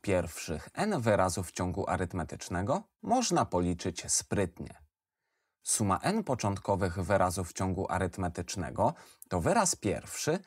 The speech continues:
dodać wyraz drugi, dodać wyraz trzeci i tak dalej, aż do wyrazów o numerach n minus jeden oraz n.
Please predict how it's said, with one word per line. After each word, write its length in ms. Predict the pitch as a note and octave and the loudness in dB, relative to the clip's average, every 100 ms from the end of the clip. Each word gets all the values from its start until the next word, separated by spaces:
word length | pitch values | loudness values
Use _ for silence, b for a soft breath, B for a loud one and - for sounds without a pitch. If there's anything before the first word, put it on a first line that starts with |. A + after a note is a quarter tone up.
| b b | b b
dodać 340 | - A3+ D3 | 2 4 4
wyraz 320 | A2+ G#2 G2 F2 | 4 4 2 2
drugi, 500 | D#2+ D#2 F#2 D3 - _ - | -2 -2 0 -2 -4 _ -2
dodać 380 | C#3 F3 B2 G#2 | 2 4 4 2
wyraz 320 | G2 F2 - | 0 2 -2
trzeci 560 | - D#2 D2 - B2+ b b - | -2 -6 -4 0 0 b b -4
i 100 | D#3+ | -2
tak 220 | F3 C#3+ F#2 | 2 2 2
dalej, 440 | D2+ B1+ F#2+ D#3 B B B | -2 0 0 -2 B B B
aż 220 | G#3 F#3 | 2 2
do 160 | C3+ A2+ | 4 6
wyrazów 500 | G#2+ F#2+ G2 A2 - | 6 4 2 -2 -2
o 100 | G2 | -2
numerach 640 | G2+ G2+ F#2 C#2+ C2+ - - | 0 0 0 -2 -6 -10 -4
n 200 | G#3 F#3 | -2 0
minus 320 | B2 F#2 - | 0 0 0
jeden 360 | E2+ E2 A2 - | 0 2 2 2
oraz 400 | F2 F#2+ C#3+ - | 2 4 4 2
n. 280 | - G2+ D#2 | 2 2 0